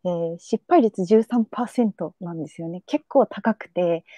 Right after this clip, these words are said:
あの、失敗することも多いんですけど、でもじゃあちゃんとつけ方を学んだかっていうと、そういうわけじゃないので、あの、むしろ緊急避妊薬を必要になることも多いかもしれない。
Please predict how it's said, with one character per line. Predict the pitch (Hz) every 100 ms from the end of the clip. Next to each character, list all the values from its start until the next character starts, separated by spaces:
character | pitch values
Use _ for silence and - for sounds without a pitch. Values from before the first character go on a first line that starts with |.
| - - -
あ | 190 185
の、 | 180 175 175
失 | - 202
敗 | 202 196
す | -
る | 208
こ | - 226
と | 208
も | 190 208
多 | 214
い |
ん | 202
で | 196
す | -
け | 233
ど、 | 247
で | 262
も | 220
じ | 190
ゃ |
あ |
ち | 175
ゃ | 202
ん | 196
と | 196 196
つ | -
け | 202
方 | 202 208 190
を | 175
学 | 175 175 190
ん | 196
だ | 220
か | 240
っ | 208
て | 190
い |
う |
と、 | 185 185
そ | - 185
う |
い | 180
う | 185
わ | 190
け | 190
じ | 175
ゃ |
な | 170 175
い | 185 180
の | 170
で、 | 180 185 175 - - - -
あ | -
の、 | 185 185
む | 214
し | -
ろ | 330 240 190 _ _ _
緊 | 202
急 | 190
避 | 185
妊 | 190 185
薬 | 180 -
を | 170
必 | - 196
要 |
に | 190
な | 202
る | 233
こ | 214
と | 190 208
も | 185 196
多 | 190
い |
か | - 175
も | 180
し | - 175
れ | 170
な | 165
い。 | 180 311